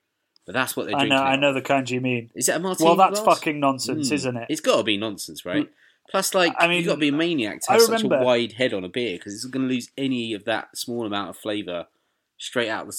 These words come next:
Speaker 2: An
Speaker 1: top.
Speaker 2: aroma, yeah.
Speaker 1: Yeah.
Speaker 2: I remember when I first got into beer, there was a, a sommelier who I was taking some advice, advice from, and he was trying to convince me that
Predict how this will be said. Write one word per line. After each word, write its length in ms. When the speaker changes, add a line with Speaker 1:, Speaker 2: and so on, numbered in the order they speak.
Speaker 2:
An 80
Speaker 1:
top. 60
Speaker 2:
aroma, 440
yeah. 260
Speaker 1:
Yeah. 240
Speaker 2:
I 80
remember 280
when 100
I 60
first 300
got 120
into 200
beer, 360
there 200
was 220
a, 220
a 40
sommelier 560
who 140
I 40
was 120
taking 300
some 160
advice, 480
advice 320
from, 260
and 100
he 140
was 240
trying 400
to 100
convince 460
me 180
that 200